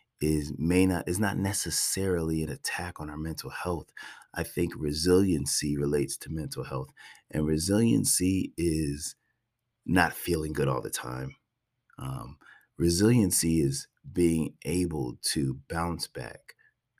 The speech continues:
from when you didn't feel good. And the only way you can do that is having, experiencing it. It's not, it's, it's, happiness is not being up all the time. It's being able to return to a place of gratitude all the time.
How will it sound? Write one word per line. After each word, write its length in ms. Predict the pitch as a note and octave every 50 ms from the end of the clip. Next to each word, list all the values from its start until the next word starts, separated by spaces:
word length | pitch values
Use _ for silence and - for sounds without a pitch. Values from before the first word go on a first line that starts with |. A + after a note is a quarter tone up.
| _ _ _ _
from 320 | - - - D2+ C#2+ C#2
when 160 | C2 D2 D#2+
you 120 | D2+ D2 C#2+
didn't 320 | C2+ E2 D2+ C2 C2+ C#2
feel 280 | C#2 - B1+ A1+ G1+ -
good. 240 | - - - - - _ _ _ _ _ _ _ _ _ _ _ _ _ -
And 140 | - F2+ D#2+
the 60 | D#2+
only 120 | D#2+ E2+
way 140 | E2 E2 F2
you 60 | F2
can 160 | - D2+ D2+
do 120 | D2+ E2+ F2
that 160 | F2 D2+ D2+
is 140 | C#2 C2+ C#2
having, 280 | D#2+ D#2 D2+ D2+ C#2+
experiencing 800 | C2 - - - - - - G2 F#2 D#2+ C#2 C2 - - G1+ G1+
it. 160 | G1+ - - _ _ _ _ _ _ _ _ _ _ _ _ _ _ _
It's 240 | - - E2 - -
not, 300 | F#2 F#2+ F#2+ G2 - -
it's, 180 | - F#2+ - - F2 -
it's, 220 | - - - - - - - - - - _ _ _ _ _ _ _ _ _ _ _ _ _ _ _ _ _ _ _
happiness 600 | - - A#2 A2+ - - G2 G2 F#2 F2+ F2+ -
is 120 | C#2+ D#2
not 300 | F2+ F#2 E2 - - -
being 260 | - E2+ E2 D#2+ D#2+ D#2
up 180 | D#2 D#2+ - -
all 160 | D2 D2+ C2
the 120 | B1 C2 -
time. 480 | - - D2 C#2+ C#2+ C2+ A1+ - - - - - - - - _ _ _ _
It's 320 | - F#2 F2+ - - - -
being 420 | - - E2 D#2+ D#2+ D#2 - - -
able 340 | - D#2 D2+ C#2 C2+ C#2+ C#2
to 160 | C#2 - - B1
return 560 | A1+ A#1 - - - - - F2 D2+ D2+ C#2+
to 140 | - - C#2+
a 60 | C2
place 380 | C#2 - - - D#2 C#2+ - -
of 180 | - D2 -
gratitude 580 | - - D2 D2 D2+ C#2 C2+ C#2 - - G1+ -
all 160 | A1+ G1+ G#1
the 100 | - -
time. 320 | - - - G#1+ - -